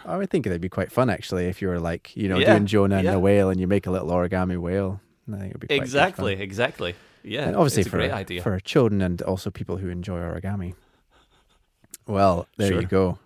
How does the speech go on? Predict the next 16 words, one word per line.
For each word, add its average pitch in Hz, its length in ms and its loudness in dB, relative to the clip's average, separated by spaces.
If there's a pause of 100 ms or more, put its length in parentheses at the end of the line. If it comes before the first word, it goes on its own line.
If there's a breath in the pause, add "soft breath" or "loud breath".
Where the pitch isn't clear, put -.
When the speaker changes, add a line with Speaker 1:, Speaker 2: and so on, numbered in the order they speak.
(100)
Speaker 1:
You 104 100 -2
heard 113 160 4
it 107 60 0
here 107 160 4
first, 101 400 -2 (240)
uh, 87 340 -2
ladies 92 200 -2
and 92 80 -8
gentlemen. 85 400 -4
Therefore, 92 280 -2
it's 85 100 -6
a - 60 -10
copyrighted 85 500 -4
idea. 76 360 -6
<laughs> - 100 -14
So - 220 0